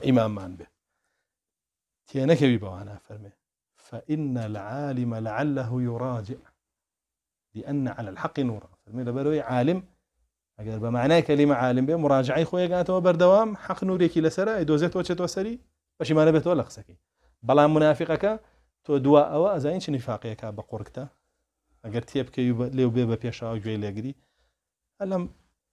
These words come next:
ساڵانەی دوایی ئەو بابەتانەمان زۆر بینی. کۆمەڵێ منافق بە چوار کەلیمەی حەق، خەڵک دوای کەوت و بژی بژی بۆ کرد و دوایش دەرکەوت،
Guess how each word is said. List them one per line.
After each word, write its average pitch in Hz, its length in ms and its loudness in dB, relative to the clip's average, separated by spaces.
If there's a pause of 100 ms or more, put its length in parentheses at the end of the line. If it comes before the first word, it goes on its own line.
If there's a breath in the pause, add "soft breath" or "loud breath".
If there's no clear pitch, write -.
(340)
ساڵانەی 147 520 2
دوایی 131 320 0
ئەو 135 140 0
بابەتانەمان 123 680 -4
زۆر 156 220 -4
بینی. 76 220 -16 (800)
کۆمەڵێ 151 400 -2
منافق 110 380 -10
بە 113 120 -6
چوار 123 260 -6
کەلیمەی 101 360 -10
حەق، - 140 -14 (160)
خەڵک 120 300 -6
دوای 113 220 -8
کەوت 117 180 -10
و 113 120 -8
بژی 104 180 -6
بژی 101 280 -6
بۆ 123 140 -6
کرد 135 140 -10
و 139 100 -8
دوایش 147 320 -4
دەرکەوت، 160 320 -2